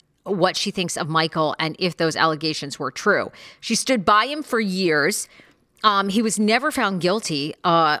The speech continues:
on child sexual abuse charges, but she's gonna get into more of the details about it. I can't wait. This documentary is gonna be so juicy. I, I, I will be glued. And you know what? The other show I'm glued to is Sex and the City. I've gotta say, I th-, I thought it started out bad.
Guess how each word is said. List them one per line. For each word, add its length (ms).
on 260
child 340
sexual 300
abuse 420
charges, 560
but 300
she's 260
gonna 180
get 120
into 260
more 280
of 100
the 80
details 360
about 240
it. 120
I 100
can't 280
wait. 480
This 140
documentary 440
is 80
gonna 120
be 60
so 220
juicy. 340
I, 160
I, 80
I 80
will 120
be 100
glued. 560
And 220
you 120
know 80
what? 180
The 140
other 120
show 200
I'm 120
glued 280
to 80
is 80
Sex 260
and 80
the 40
City. 320
I've 100
gotta 200
say, 160
I 100
th-, 180
I 120
thought 200
it 80
started 280
out 200
bad. 380